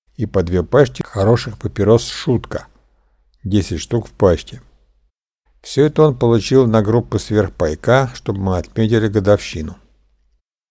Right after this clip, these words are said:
О нас, значит, позаботились заранее. Через два дня пришла смена. Сменщики заявили нам, что мы здесь жили как графы. В бао с восьмого ноября уменьшен паёк,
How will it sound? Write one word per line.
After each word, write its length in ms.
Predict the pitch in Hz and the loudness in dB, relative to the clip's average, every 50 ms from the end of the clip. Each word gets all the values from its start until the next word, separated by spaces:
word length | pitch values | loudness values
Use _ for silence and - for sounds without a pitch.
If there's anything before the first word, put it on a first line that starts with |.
| _ _ _ | _ _ _
О 140 | _ - 85 | _ -8 -4
нас, 260 | 82 98 110 110 98 | 0 2 2 2 0
значит, 340 | - - 110 110 - - - | 0 0 -2 0 -2 -4 -4
позаботились 680 | - 107 92 98 101 92 85 90 92 90 104 95 98 95 | -4 -2 2 2 2 2 2 0 0 0 0 0 0 0
заранее. 640 | 92 90 98 98 92 87 82 85 85 85 82 80 80 - - _ _ _ _ _ _ _ _ _ _ _ _ _ _ _ _ _ _ _ _ _ _ _ _ _ _ _ _ | 0 2 2 2 4 2 0 -2 -2 -4 -6 -8 -10 -12 -20 _ _ _ _ _ _ _ _ _ _ _ _ _ _ _ _ _ _ _ _ _ _ _ _ _ _ _ _
Через 260 | - - 101 98 98 | -6 -2 -2 -2 0
два 220 | 90 104 117 123 | 2 4 4 4
дня 220 | 127 139 170 175 165 | 4 4 0 0 0
пришла 420 | - 117 107 - - 127 131 123 | 2 -2 -2 0 2 2 2 2
смена. 540 | 127 - 117 107 104 98 95 85 76 78 78 - - _ _ _ _ _ _ _ _ | 2 0 0 2 2 2 2 0 -2 -4 -8 -14 -20 _ _ _ _ _ _ _ _
Сменщики 580 | - - - 117 131 151 160 139 - - - | -20 -8 -2 0 0 2 0 0 -2 -2 0
заявили 440 | 139 123 110 110 120 120 127 127 123 | 0 2 4 4 4 4 6 4 4
нам, 260 | 107 107 110 110 113 | 4 4 2 2 0
что 200 | 110 - - 107 | -2 -2 -4 -2
мы 220 | 98 107 131 143 127 | 0 2 2 2 2
здесь 240 | 110 113 123 123 110 | 2 2 2 2 4
жили 260 | 101 117 127 127 127 | 4 4 4 2 4
как 300 | 127 127 123 117 110 104 | 2 2 2 2 0 -4
графы. 580 | - 117 98 98 95 90 - - 101 85 85 - - _ _ _ _ _ _ _ _ _ _ _ _ _ _ | -4 -2 2 4 4 4 4 2 -4 -6 -6 -8 -14 _ _ _ _ _ _ _ _ _ _ _ _ _ _
В 140 | 107 90 90 | -10 -8 -2
бао 320 | 90 101 107 123 143 151 | 2 4 6 6 6 4
с 120 | 127 - - | 4 4 2
восьмого 440 | 123 113 - - 143 135 127 123 | 2 2 2 2 2 2 4 4
ноября 360 | 113 117 113 107 107 120 123 120 | 4 4 4 4 4 4 4 4
уменьшен 480 | 113 110 113 117 110 - - - 95 - | 4 4 2 0 0 -2 -6 -12 -12 -2
паёк, 500 | - 101 98 98 98 98 113 120 - | 2 2 4 4 4 2 2 0 -4